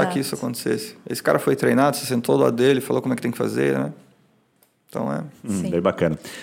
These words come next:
Speaker 3: Ô, Jorge, ainda falando em gestão, tem uma pergunta que eu separei aqui que eu acho que vale a pena. A gente falou até esses tempos, né, Ju, num, num podcast sobre,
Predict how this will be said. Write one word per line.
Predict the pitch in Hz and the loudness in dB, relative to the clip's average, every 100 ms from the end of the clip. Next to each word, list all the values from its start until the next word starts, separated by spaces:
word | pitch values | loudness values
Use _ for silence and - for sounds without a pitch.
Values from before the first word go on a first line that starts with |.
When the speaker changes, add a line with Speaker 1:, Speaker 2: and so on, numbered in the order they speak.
| - | -2
Speaker 3:
Ô, | 104 | 4
Jorge, | 127 131 123 | 8 8 8
ainda | 143 165 | 6 6
falando | 143 147 | 4 4
em | 120 | 2
gestão, | 98 - 117 131 87 | 2 4 6 6 4
tem | 104 | 4
uma | 104 | 4
pergunta | - 90 107 107 | 4 4 4 4
que | - | 2
eu | - | 2
separei | - 90 87 95 | 0 2 4 2
aqui | - | 4
que | |
eu | 101 | 2
acho | - | 4
que | |
vale | 101 92 | 4 4
a | |
pena. | - 107 | 6 6
A | 110 | 6
gente | |
falou | - 123 | 6 8
até | 123 - | 8 6
esses | 131 - | 4 4
tempos, | 104 123 113 | 4 4 2
né, | 101 | 0
Ju, | 95 | 0
num, | 92 90 90 | -2 -2 -2
num | 87 | 0
podcast | 95 - 101 110 - | 0 2 2 2 2
sobre, | 117 104 110 104 92 | 2 4 6 8 6